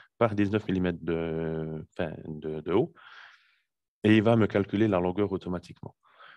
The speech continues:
Et encore la même chose pour la peinture. Donc là, j'ai mis que c'était vert avec un code R A L. Vous avez probablement d'autres codes aussi. Donc, vous pouvez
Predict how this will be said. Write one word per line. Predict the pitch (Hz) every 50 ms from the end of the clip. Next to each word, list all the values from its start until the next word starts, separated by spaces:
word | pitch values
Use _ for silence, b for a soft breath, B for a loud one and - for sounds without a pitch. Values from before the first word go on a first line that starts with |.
| B B B _ _
Et | - 143 147
encore | 143 - 139 127 131
la | 113
même | 110 110
chose | - - 123 -
pour | - - 113
la | 107 92
peinture. | - 95 90 - - - 151 131
Donc | 110 95 90 -
là, | - 104 101 101
j'ai | 92 92 92 95
mis | 98 101 98 87
que | - -
c'était | 92 - - 85 - - 90 82
vert | 82 95 95 107 117 113 92
avec | 92 90 92 - -
un | 92 87
code | - - 104 101
R | 92 95 87 92
A | 90 101
L. | 120 127
Vous | 113 110 101
avez | 101 82
probablement | 80 - - 123 120 117 117 113 107 110 107
d'autres | 98 98 101 - - -
codes | - 110 107 101 95
aussi. | 98 98 - - 151
Donc, | 127 98 90 -
vous | - 120
pouvez | - - 107 110 113